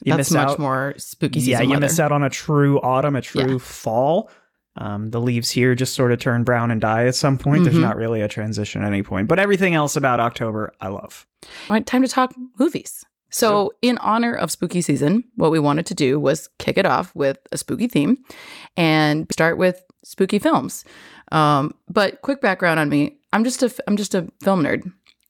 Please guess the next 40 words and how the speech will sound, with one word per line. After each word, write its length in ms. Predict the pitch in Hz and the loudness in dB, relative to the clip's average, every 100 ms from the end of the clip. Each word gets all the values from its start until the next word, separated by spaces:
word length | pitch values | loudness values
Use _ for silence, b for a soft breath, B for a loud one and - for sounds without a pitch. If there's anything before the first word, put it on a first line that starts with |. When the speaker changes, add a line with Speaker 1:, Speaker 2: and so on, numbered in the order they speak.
| - | -2
Speaker 2:
I 60 | 147 | -2
just 200 | 165 - | 0 0
like 160 | 165 | 0
movies. 380 | 170 165 196 233 | 2 2 2 2
I 80 | - | 2
watch 200 | 143 147 | 2 2
a 40 | 139 | -2
lot 340 | 135 139 135 | 0 0 2
of 120 | 151 | 0
freaking 260 | 165 160 196 | 0 2 4
movies. 480 | 147 147 247 - - B B B B B - | 4 2 0 -4 -14 B B B B B 0
And 600 | 156 151 151 147 147 151 - | 2 4 2 2 0 -2 -6
so 240 | - - 180 | -2 2 2
it 60 | |
was 140 | 185 190 | 2 0
really 200 | 254 214 | 2 2
hard 640 | - 214 185 131 135 185 _ - | 2 2 2 0 -4 -8 _ -10
to 140 | - | -6
find 360 | 170 180 208 226 | -2 0 2 0
something, 640 | 147 139 - 135 127 127 - | 0 -2 -2 0 0 0 0
like, 180 | 180 175 | -2 0
just 180 | 254 | 0
to 80 | 254 | 0
narrow 300 | 185 160 156 | 0 0 0
down 440 | 147 123 127 139 147 | 0 -2 -2 -4 -4
the 100 | - | -4
topic 340 | - 135 139 139 | -2 -2 -4 -4
for 120 | 175 | -4
today, 540 | 175 185 190 208 240 _ _ - | -2 0 2 0 -4 _ _ -8
like, 140 | 123 | -4
hone 220 | 147 139 | -2 2
in 140 | 151 202 | 2 4
on 120 | 208 | 2
a 40 | |
topic, 520 | 202 202 190 190 185 - | 2 0 0 -2 -2 -6
hone 220 | - 135 | -4 -2
in 100 | 131 | -2
on 100 | 131 | -2
a 40 | 120 | 0
movie. 640 | 165 220 208 202 202 | 2 2 4 4 2